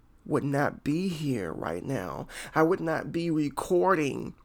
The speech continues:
podcasts right now. God knows what I would be into if I did not answer the call. But I firmly believe that the Lord will allow you to be brought down to a certain level,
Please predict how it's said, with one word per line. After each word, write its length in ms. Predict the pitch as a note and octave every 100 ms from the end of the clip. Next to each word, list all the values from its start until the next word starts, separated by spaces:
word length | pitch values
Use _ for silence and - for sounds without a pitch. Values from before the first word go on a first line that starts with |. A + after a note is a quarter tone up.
| _
podcasts 840 | - F#3+ G#3 G3+ - D#3+ A2+ B2+ C3
right 240 | B2 A#2
now. 220 | C#3 C3
God 420 | A#2+ C3+ G3+ F#3+
knows 680 | B2+ C#3+ F3 F#3 C#3+ A#2+ - - - - -
what 380 | - - B2+ C#3
I 100 | B2
would 220 | C3+ -
be 200 | C#3 C#3
into 460 | G#3+ G#3 C#3+ A#2 A#2+ - - -
if 200 | F3+ D#3
I 100 | D#3
did 160 | D#3+
not 260 | D3 C3 -
answer 280 | C#3+ C#3 B2+
the 140 | -
call. 640 | - - D3+ A2+ D#2 - - _ _ _ _ _ _ _ _ - - - - -
But 100 | C#3+
I 140 | C#3 C3+
firmly 420 | - F3+ F3 D3+
believe 380 | C3 C3 F3+ D3
that 160 | C#3
the 100 | A#2+
Lord 680 | G2+ C3+ F#3+ F3+ C3 A#2+ - - - - _ - _ -
will 280 | F#3 G3+
allow 400 | D#3+ D3+ E3 G#3
you 240 | F#3 D#3 F3
to 180 | - C#3
be 160 | D#3
brought 640 | C3+ C3 D#3+ F#3 - - -
down 460 | D#3 E3 C#3+ A#2 -
to 260 | F3+ C#3
a 60 | B2+
certain 560 | - G3 G#3 - E3
level, 420 | D#3 C#3+ - -